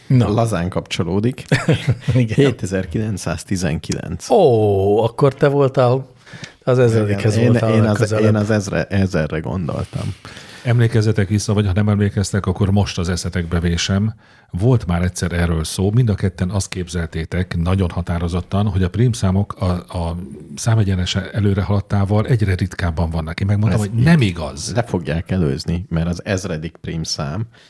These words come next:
Speaker 2: az hétezer-kilencszáz.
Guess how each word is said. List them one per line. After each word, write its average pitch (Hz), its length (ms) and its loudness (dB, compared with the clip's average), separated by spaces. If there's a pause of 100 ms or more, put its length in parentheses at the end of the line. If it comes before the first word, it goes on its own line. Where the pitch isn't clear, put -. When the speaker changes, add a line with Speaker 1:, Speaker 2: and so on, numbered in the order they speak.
(280)
Speaker 2:
az 82 380 -8
hétezer-kilencszáz. 85 1600 -6